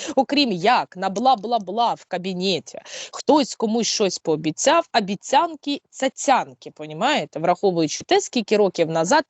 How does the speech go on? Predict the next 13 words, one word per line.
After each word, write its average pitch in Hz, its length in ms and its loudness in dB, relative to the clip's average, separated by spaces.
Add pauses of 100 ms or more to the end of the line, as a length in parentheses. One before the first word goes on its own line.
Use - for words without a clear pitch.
(240)
якоби 196 540 0
хтось 349 380 -8
комусь 220 380 -6
давав 185 340 0
таку 196 360 -4
обіцянку, 185 840 -2
понімаєте, 208 480 0
на 190 80 0
якій 185 220 -2
досі 247 500 2
зараз 190 360 -2
продовжують 160 520 -4
спекулювати. 151 560 -2